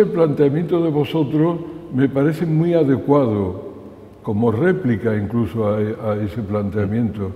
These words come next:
Es decir, vamos a, eh, narrar la evolución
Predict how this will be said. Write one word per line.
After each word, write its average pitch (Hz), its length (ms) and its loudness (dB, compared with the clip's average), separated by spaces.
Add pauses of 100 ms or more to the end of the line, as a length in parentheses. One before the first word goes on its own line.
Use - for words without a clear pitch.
(360)
Es 120 140 0
decir, 127 420 2 (400)
vamos 180 500 2 (480)
a, 170 340 -2 (580)
eh, 117 260 4
narrar 131 720 2 (340)
la 117 220 2
evolución 110 680 0